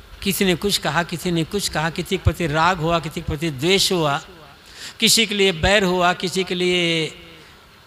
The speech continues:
कुछ और हुआ, कि हुआ, मोह हुआ, ईर्ष्या आ गई, क्रोध आ गया, लोभ आ गया,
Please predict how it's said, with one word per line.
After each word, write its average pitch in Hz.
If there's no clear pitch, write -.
कुछ -
और 185
हुआ, 175
कि 175
हुआ, 135
मोह 196
हुआ, 160
ईर्ष्या 226
आ 175
गई, 160
क्रोध 233
आ 180
गया, 170
लोभ 208
आ 180
गया, 156